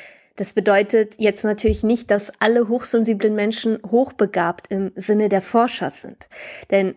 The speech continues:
Hochbegabung hat viele Gesichter. Aber es gibt eine sehr starke Verbindung zwischen beiden Ausprägungen.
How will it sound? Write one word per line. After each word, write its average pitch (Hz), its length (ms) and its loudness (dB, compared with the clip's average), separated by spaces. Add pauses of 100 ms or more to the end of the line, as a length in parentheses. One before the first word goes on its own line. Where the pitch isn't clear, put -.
Hochbegabung 202 800 2
hat 196 220 -2
viele 220 340 2
Gesichter. - 640 -12 (500)
Aber 190 160 0
es 208 160 -2
gibt - 300 0
eine 233 200 4
sehr 226 260 2
starke 233 380 -2
Verbindung 226 640 0
zwischen 226 540 -2
beiden 214 460 0
Ausprägungen. 180 760 -4